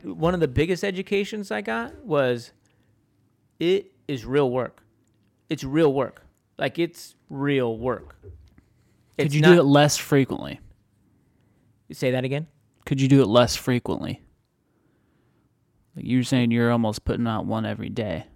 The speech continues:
Speaker 1: No, it wasn't every day.
Speaker 2: Or,
Speaker 1: It was,
Speaker 2: or, uh,
Speaker 1: it was two a week, sometimes three a week, though.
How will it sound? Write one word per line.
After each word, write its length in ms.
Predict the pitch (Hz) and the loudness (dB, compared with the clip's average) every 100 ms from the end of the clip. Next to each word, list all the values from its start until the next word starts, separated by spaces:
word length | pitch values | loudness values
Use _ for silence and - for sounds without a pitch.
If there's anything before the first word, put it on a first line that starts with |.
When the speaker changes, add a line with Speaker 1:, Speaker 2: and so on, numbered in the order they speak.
| _ | _
Speaker 1:
No, 540 | 180 214 208 196 190 180 | -2 2 4 6 6 4
it 80 | 175 | 4
wasn't 260 | 196 202 | 2 0
every 200 | 185 160 | -2 -2
day. 320 | 127 117 110 - | -2 -2 -2 -6
Speaker 2:
Or, 80 | - | -4
Speaker 1:
It 100 | 180 | -2
was, 220 | 180 143 | 0 0
Speaker 2:
or, 200 | 123 110 | 0 0
uh, 80 | 104 | 2
Speaker 1:
it 60 | 196 | 2
was 160 | 180 | 0
two 260 | - 214 214 | -2 -2 0
a 40 | |
week, 360 | 156 147 156 - - | 0 -2 -6 -10 -12
sometimes 480 | - 147 151 147 | -8 -6 -6 -6
three 180 | - 143 | -6 -4
a 80 | 139 | -2
week, 240 | 131 131 | -4 -8
though. 260 | - 120 | -6 -8